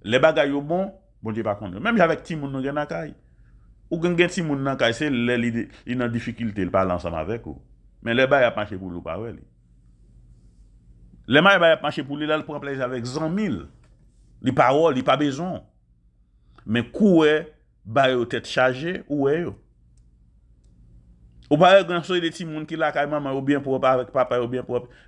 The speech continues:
Yo yo pati, y ale, y al fè tout dezòd yo nan lari, yo fè anpil tan deyò. Kou bwa a mare pou yo pa gen reskrite pou yo tounen ankò, yo tounen lakay, e san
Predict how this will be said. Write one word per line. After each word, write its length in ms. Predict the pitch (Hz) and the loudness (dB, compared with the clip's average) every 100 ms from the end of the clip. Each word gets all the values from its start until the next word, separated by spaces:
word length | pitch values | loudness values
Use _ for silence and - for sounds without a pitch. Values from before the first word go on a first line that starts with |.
| - | -2
Yo 140 | 135 131 - | 0 0 -2
yo 140 | 135 139 | -2 0
pati, 340 | 190 - - 185 | -2 -2 -2 -2
y 60 | 147 | 4
ale, 220 | 151 160 | 4 4
y 20 | 156 | 0
al 120 | 151 | 0
fè 100 | 151 | -6
tout 120 | 156 139 | -8 -4
dezòd 320 | 156 127 120 | -4 -2 -4
yo 60 | 120 | -6
nan 100 | 113 | -2
lari, 300 | 110 90 76 - _ _ _ _ _ _ _ _ - | -2 -2 -6 -16 _ _ _ _ _ _ _ _ -4
yo 80 | 139 | 2
fè 120 | 151 | 4
anpil 360 | 143 - 208 165 | 4 0 0 2
tan 160 | 151 135 | 0 2
deyò. 340 | 131 131 95 - _ - | 0 0 -2 -6 _ -10
Kou 60 | 170 | 0
bwa 240 | 147 139 | 6 6
a 60 | 135 | 4
mare 240 | 135 120 | 2 0
pou 140 | 117 123 | -2 -2
yo 60 | |
pa 100 | 117 | -2
gen 80 | 120 | -2
reskrite 300 | 113 107 107 | -4 -8 -14
pou 160 | 107 107 | -12 -12
yo 60 | 104 | -12
tounen 240 | 110 104 | -10 -8
ankò, 240 | 104 143 165 - - | -8 -10 -12 -16 -10
yo 120 | 110 107 | -6 -2
tounen 240 | 101 92 | -2 0
lakay, 360 | 90 85 82 - - - - _ _ - _ - - - _ - | 0 0 -4 -6 -16 -20 -20 _ _ -20 _ -20 -20 -20 _ -8
e 80 | 196 | -2
san 320 | - 202 | 2 4